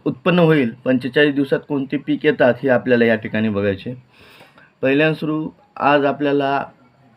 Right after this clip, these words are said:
अकरा भाजीपाल्याबद्दल माहिती घ्यायची आहे. त्यामध्ये आहे पहिली मिरची. मिरचीवर आपण व्हिडिओ टाकला आहे, कोणते रोग येतात काय नाही.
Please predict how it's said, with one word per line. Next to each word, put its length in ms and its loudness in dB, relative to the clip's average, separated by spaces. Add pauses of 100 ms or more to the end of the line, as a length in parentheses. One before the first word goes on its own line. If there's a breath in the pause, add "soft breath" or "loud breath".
अकरा 500 2 (920 soft breath)
भाजीपाल्याबद्दल 880 2
माहिती 340 0
घ्यायची 300 2
आहे. 240 -8 (840)
त्यामध्ये 420 2
आहे 100 4
पहिली 380 0
मिरची. 400 -2 (1080 soft breath)
मिरचीवर 540 2
आपण 280 2
व्हिडिओ 280 2
टाकला 300 0
आहे, 100 2
कोणते 360 2
रोग 200 6
येतात 380 2 (120)
काय 200 4
नाही. 240 0